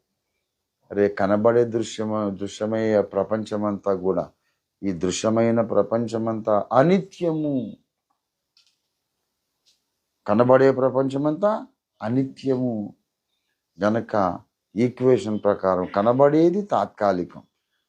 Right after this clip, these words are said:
కనుక కనబడనిది నిత్యమైనదై ఉండాలి. రివర్స్ కదా, కనబడేదేమో తొలగిపోతుంది, అంతరించిపోతుంది, మరి కనబడకుండా ఉండేది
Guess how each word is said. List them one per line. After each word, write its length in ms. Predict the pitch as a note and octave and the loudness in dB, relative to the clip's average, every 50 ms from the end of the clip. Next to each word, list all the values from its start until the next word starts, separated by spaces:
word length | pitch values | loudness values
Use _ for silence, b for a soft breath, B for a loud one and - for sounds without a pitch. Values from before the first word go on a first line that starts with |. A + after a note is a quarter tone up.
| _ _ | _ _
కనుక 260 | - G#2+ A2+ A#2 A#2+ A#2+ - - | -6 -4 -4 -4 -4 -4 -4 -2
కనబడనిది 800 | G#2+ A2 A2 A2 F#2+ F#2 G2 G#2 A#2+ B2 C3 C3 B2+ B2 A#2+ A2 G2+ G2+ G#2 G2+ | -2 0 0 0 2 4 4 4 4 2 2 2 0 0 2 2 2 2 0 0
నిత్యమైనదై 880 | F#2+ F#2 F#2+ - - - A2 A2 A2 A2 G#2+ G#2 G#2 G#2 G2 G2 G2+ G2+ | -2 -2 -4 -4 -6 -6 -4 -4 -2 -2 -2 -2 0 0 0 -2 -2 -2
ఉండాలి. 480 | F#2 F2+ F2+ F2+ F2+ F2 E2+ E2 E2 E2+ _ _ _ _ _ _ _ _ _ _ _ _ _ _ _ _ _ _ _ _ _ _ _ _ _ - | -4 -4 -4 -6 -6 -8 -12 -14 -18 -20 _ _ _ _ _ _ _ _ _ _ _ _ _ _ _ _ _ _ _ _ _ _ _ _ _ 0
రివర్స్ 420 | F#2+ A#2+ C3 C3 C#3+ C3+ B2+ - C3+ | 4 4 6 6 6 4 2 0 0
కదా, 220 | C3 B2+ A#2+ B2 A#2+ - _ _ _ _ _ _ _ _ _ _ - | 2 2 0 -2 -6 -14 _ _ _ _ _ _ _ _ _ _ -6
కనబడేదేమో 720 | A2+ A#2 B2 B2 B2+ B2+ B2 B2 A#2 B2 C#3 D3 E3+ G3+ B3 B3+ - _ _ _ _ _ _ _ _ _ _ _ _ _ _ _ _ _ _ _ _ _ _ _ _ _ _ _ _ _ _ _ _ _ - | -2 0 4 6 6 6 6 6 4 4 2 2 2 0 -4 -6 -12 _ _ _ _ _ _ _ _ _ _ _ _ _ _ _ _ _ _ _ _ _ _ _ _ _ _ _ _ _ _ _ _ _ 4
తొలగిపోతుంది, 720 | D3+ D3+ D3+ C#3+ C3 C3 A#2+ G#2+ - - - E2+ D2+ - _ _ _ _ _ _ _ _ _ _ _ _ _ _ _ _ _ | 6 6 6 4 2 0 0 0 0 -2 -8 -16 -16 -18 _ _ _ _ _ _ _ _ _ _ _ _ _ _ _ _ _
అంతరించిపోతుంది, 720 | - G#2 G#2+ G#2+ A#2 A2+ G#2+ G2+ - - F#2+ F#2 F2 - b b b b _ | -8 -6 -2 0 0 0 0 -4 -6 -8 -10 -10 -10 -10 b b b b _
మరి 140 | D3 D#3 D#3 | -2 0 2
కనబడకుండా 600 | - C#3+ D3+ D#3 D#3+ E3+ F3 E3+ F3 E3+ E3+ E3+ | 2 2 4 4 4 2 2 2 0 -2 -2 -2
ఉండేది 340 | E3+ F3 F3 F3 F3 F#3 | -2 0 -2 -2 -2 -2